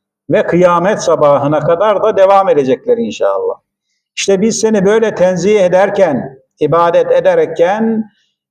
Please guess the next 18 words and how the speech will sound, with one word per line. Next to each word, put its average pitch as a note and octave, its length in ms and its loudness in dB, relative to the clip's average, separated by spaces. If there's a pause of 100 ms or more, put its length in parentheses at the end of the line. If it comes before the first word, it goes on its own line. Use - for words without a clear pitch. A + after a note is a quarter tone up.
(120)
sen A3+ 680 0
ya E3+ 420 2
Rab E3 340 4 (760)
fesat G#3 560 2
çıkaracak, D3 800 2
yani D#3+ 400 2
orada E3+ 380 4
yeryüzünde C3+ 800 2
fesat D#3+ 480 -2
çıkaracak D3+ 640 0 (480)
ve F3+ 220 4 (320)
kan G3+ 460 2
dökecek D#3+ 640 4
birilerini E3+ 640 2
mi G#3+ 140 0
yaratacaksın C3 920 0
dediler A#2 380 -2
melaike. G#2+ 640 -2